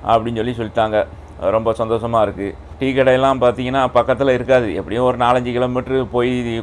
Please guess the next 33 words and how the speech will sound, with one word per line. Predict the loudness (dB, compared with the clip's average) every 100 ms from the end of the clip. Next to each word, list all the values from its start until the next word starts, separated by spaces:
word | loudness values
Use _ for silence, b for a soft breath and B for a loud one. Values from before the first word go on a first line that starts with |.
| -6
குடிச்சிட்டு | -6 0
வர | 2 4
மாதிரி | 2 0 0
தான் | -2
இருக்கும். | -4 -6 -4 -2
கொஞ்சம் | -2 -2
பெட்ரோல் | -4 0 -2
கொஞ்சம் | -2 -4 0
போகத்தான் | 4 4 2 -2
செய்யும். | -4 -6 -6 -8 B B B B -8
இருந்தாலும் | -6 0 2 4 4
அந்த | 2 2
அனுமதி | 2 0 -2
கிடைக்கிறதெல்லாம் | 0 0 0 -2 0 0 0
பெரிய | -2 0
விஷயம். | -2 -4 -6 -6 -8 B B B -18 -8
அஹ், | -2 0 2 2
அதாவது | 4 4 2 2
நம்ம | 2 2 4 6 6 6 4
எதிர்பார்க்குற | 2 4 6 6 6 2
மாதிரியே | 4 2 2 4
அப்படி | 4 4 2
எல்லா | 0 0 2 6
விஷயமும் | 6 4 -2 -2
அப்படியே | 0 0 0
நடந்துக்கிட்டே | 0 -2 -4 -2 0
வருது. | 2 2 0 -6 -8 -14 -20 -12
இந்த | -4 0
வீடியோ | 2 2 2
நான் | 2 2
இதோட | 2 0 0
நான் | -2 -2
முடிச்சுக்கிறேன். | -4 -6 -4 -2 -2 -4